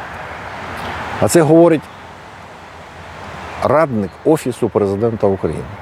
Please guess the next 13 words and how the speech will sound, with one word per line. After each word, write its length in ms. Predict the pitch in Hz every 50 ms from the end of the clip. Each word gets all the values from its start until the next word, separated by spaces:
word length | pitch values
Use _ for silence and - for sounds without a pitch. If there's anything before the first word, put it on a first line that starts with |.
| - - - - - - - - - - - - - - - -
Офіцер 880 | 147 147 139 - 160 147 127 - - - 175 185 185 156 120 95 80 78 - -
Збройних 560 | 98 95 101 107 117 147 160 156 147 147 135 -
сил 340 | - - 156 151 127 101
України. 360 | 87 - - 92 80 73 85 80 82 - -
Офіцер 560 | 120 127 - - 156 135 - 175 170 147 123
збройних, 320 | 104 104 123 131 120 -
полковник, 640 | - 139 131 127 - - 170 175 160 131 107 92 -
по-моєму, 520 | - 95 87 90 87 82 80 78 78 76 - - - - - - - - -
у 40 | 110
якого 300 | 120 117 165 170 151 147
є 140 | 143 147 143
державні 520 | 117 123 131 123 117 139 147 147 143 131
нагороди. 560 | 127 127 117 110 123 127 120 110 85 71 -